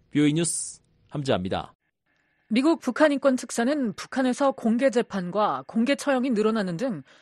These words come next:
Speaker 2: 북한 인권 실태가 더욱 열악해지고 있다고 지적했습니다.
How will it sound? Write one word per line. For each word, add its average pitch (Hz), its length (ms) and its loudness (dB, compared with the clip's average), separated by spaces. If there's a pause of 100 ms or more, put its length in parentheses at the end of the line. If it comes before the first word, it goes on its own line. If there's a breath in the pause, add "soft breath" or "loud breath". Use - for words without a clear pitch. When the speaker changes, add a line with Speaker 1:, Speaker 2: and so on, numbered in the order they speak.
(200 soft breath)
Speaker 2:
북한 262 340 0
인권 233 380 2
실태가 247 760 -2
더욱 208 260 0
열악해지고 185 640 -4
있다고 151 260 -8
지적했습니다. 160 800 -8